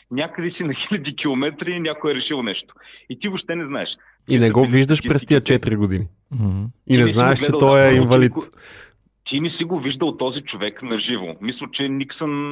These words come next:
Speaker 1: е първия, който са го показвали по телевизия като дебат. Преди това са били само на плакати,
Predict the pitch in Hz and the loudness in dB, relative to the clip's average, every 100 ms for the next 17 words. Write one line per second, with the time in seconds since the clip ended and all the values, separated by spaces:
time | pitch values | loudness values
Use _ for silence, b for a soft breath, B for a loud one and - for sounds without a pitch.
0 | 139 - 131 131 143 135 143 143 135 135 | -12 -8 -8 -6 -6 -6 -6 -4 -6 -6
1 | - 131 - - 131 123 131 131 - 127 | -12 -14 -16 -6 -6 -6 -10 -10 -8 -8
2 | 120 123 123 - - 120 107 101 - _ | -6 -8 -10 -14 -14 -10 -6 -6 -8 _
3 | 120 120 - 120 - 127 127 127 123 127 | -10 -10 -8 -8 -6 -8 -8 -6 -4 -4
4 | 120 123 120 123 117 | -4 -4 -6 -6 -10